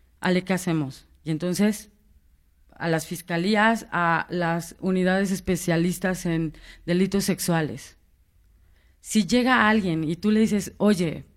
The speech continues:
necesitas hacerlo porque este chico está violando más chavas", ¿no?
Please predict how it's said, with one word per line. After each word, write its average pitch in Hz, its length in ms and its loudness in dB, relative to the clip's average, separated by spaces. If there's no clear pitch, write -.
necesitas 202 540 0
hacerlo 208 360 0
porque 208 260 -4
este 226 200 -6
chico 214 260 -6
está 190 180 -6
violando 170 340 -4
más 170 200 -10
chavas", - 480 -20
¿no? 190 320 -6